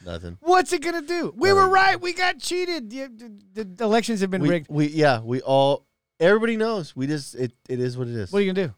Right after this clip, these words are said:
Speaker 2: At this point, what can you do? I mean, I'm sorry.
Speaker 1: Uh, you know what? What the, what's a positive on that entire scenario is the fact that you've now disrupted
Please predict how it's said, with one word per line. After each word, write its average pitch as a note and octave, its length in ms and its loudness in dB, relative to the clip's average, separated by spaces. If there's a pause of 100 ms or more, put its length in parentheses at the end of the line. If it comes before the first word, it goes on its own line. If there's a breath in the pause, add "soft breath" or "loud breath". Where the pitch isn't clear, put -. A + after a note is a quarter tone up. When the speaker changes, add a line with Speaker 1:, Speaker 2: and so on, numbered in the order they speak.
(420)
Speaker 2:
At F#3+ 140 -6
this G#3 140 0
point, F#3 220 -6
what D#3+ 160 -8
can D#3 180 -8
you C#3 80 -8
do? B2 220 -18 (100)
I C#3+ 40 -12
mean, D3+ 200 -8
I'm E3 140 -8
sorry. A2+ 340 -16 (180)
Speaker 1:
Uh, B2+ 120 -2 (200)
you E3 140 -2
know D#3+ 160 4
what? C#3 300 2
What B2+ 180 -4
the, A#2+ 100 -4 (140)
what's B2+ 200 -6
a G#2+ 40 -12
positive A#2+ 500 -4
on A#2+ 80 -10
that A2+ 100 -6
entire G#2+ 420 -6
scenario G#2 580 -8 (480)
is A#2 140 -6
the A2+ 80 -4
fact B2 460 -2
that A2+ 240 -4 (400)
you've A#2 540 -4
now A2+ 300 -2
disrupted G#2+ 720 -4